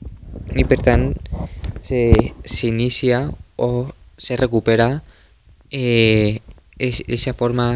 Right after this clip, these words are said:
tradicional, més ecològica, més, eh, sostenible amb el medi ambient i tot, no?, tot lo que envolta eixe camp de cultiu, no?, sobre, eh, eixa producció més, eh, nutricional, més sana,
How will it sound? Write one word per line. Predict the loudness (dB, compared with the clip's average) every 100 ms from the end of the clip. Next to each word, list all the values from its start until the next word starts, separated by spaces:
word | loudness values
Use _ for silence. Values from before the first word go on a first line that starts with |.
| 0
tradicional, | 2 2 2 2 4 2 0 -2 -8
més | -4 0 2
ecològica, | 4 4 4 2 2 -2 0 0 0 -2 -6 -2
més, | 0 2 2 0 -2
eh, | -2 -2 -2
sostenible | -2 -2 0 0 2 2 0 -8 -4
amb | 0
el | 2
medi | 2 2
ambient | 2 2 2 0 -6 -12
i | -14 -4
tot, | 0 0 -2 -10
no?, | -10 -10 -10 -14 -20 -10
tot | -6
lo | -2
que | -2
envolta | 0 0 2
eixe | 0 -2
camp | -4 -2
de | -2
cultiu, | -2 0 0 0 -2 -14 -20 -20 -20 -20 _ _ _
no?, | -12 -12
sobre, | -8 -4 0 2 0 -4 _ _ _ -8
eh, | -4 -2 -2
eixa | -4 -4 -4
producció | -2 -4 -4 -2 2 2 0 -8 _
més, | -4 -2 0 -2 -4 -8
eh, | -4 0 2 2 2 0 0 0 0
nutricional, | 0 -2 -6 -2 0 2 2 2
més | 0 0
sana, | -2 0 -2 -4